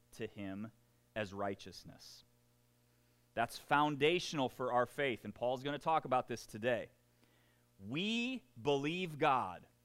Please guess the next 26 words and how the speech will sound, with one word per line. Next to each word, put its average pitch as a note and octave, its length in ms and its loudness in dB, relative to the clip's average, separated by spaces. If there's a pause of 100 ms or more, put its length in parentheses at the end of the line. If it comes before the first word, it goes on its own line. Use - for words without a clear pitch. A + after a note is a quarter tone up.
(800)
and C3 260 0
God C3 800 6
extends, F3+ 1000 0
it's, B2 200 -12
it's A#2+ 140 -6
like C#3+ 160 -2
a C3 40 -8
credit F3 360 0
card, G2 320 0
right? B2 280 4 (460)
A A2 80 0
holy F3 420 0
credit D#3 360 -2
card. F#2+ 400 -6 (420)
We E3 300 2
believe B3 480 4
God, F3 500 6 (680)
and C#3 240 0
God F3 360 4 (200)
gives F#3 380 0
us A#2+ 420 -2
His F#3+ 300 4
righteousness C#3+ 960 -4 (240)
as A#2+ 160 -2
credit, - 420 0 (1200)
right? B2+ 320 6